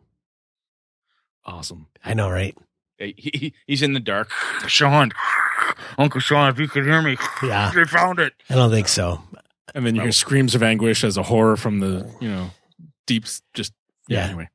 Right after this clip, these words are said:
Speaker 2: He's awoken something.
Speaker 1: Right.
Speaker 2: Uh, so I have, uh, Pinnacle Entertainment Group, Home of Savage Worlds. You gotta list that. We gotta put that out there.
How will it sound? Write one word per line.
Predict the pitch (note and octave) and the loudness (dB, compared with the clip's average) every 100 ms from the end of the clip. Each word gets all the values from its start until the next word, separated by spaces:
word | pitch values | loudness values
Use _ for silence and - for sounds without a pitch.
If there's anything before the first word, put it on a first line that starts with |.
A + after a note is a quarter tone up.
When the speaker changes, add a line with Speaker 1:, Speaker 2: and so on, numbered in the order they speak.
| _ | _
Speaker 2:
He's | C#3 D3 B2 | 2 4 4
awoken | B2+ B2+ B2 A2+ G2 | 4 4 4 2 -2
something. | - G2+ - E2 - _ _ _ _ _ | -2 -2 -6 -10 -14 _ _ _ _ _
Speaker 1:
Right. | E2 D#2+ - | -20 -18 -2
Speaker 2:
Uh, | C#3+ C#3 C#3 C3+ B2 A2+ _ - | 2 4 4 4 2 -2 _ -4
so | - F3+ D#3 - | 2 4 4 2
I | D3+ G3+ | 2 4
have, | F3+ F3 D#3+ C3+ | 4 4 2 0
uh, | C3+ B2 A#2 A2 | 0 0 0 0
Pinnacle | G3+ G3+ F3 | 0 0 2
Entertainment | D3+ C#3+ C3 B2 G#2 | 4 4 2 -2 -2
Group, | - F#2+ - _ _ - | -6 -8 -10 _ _ 0
Home | C#3+ D#3 | 4 6
of | D#3 | 4
Savage | - C#3+ C#3+ B2 | 2 2 0 0
Worlds. | B2 A#2 A2+ | 0 0 0
You | B2 | 0
gotta | C#3 C3+ | 2 2
list | B2+ A2+ - | 4 2 2
that. | G2 G2 - | -2 -4 -4
We | A#2 | -2
gotta | B2 | 0
put | A#2+ A#2 | 0 0
that | G#2+ | 0
out | G2 F#2 | -2 -4
there. | - E2+ | -6 -10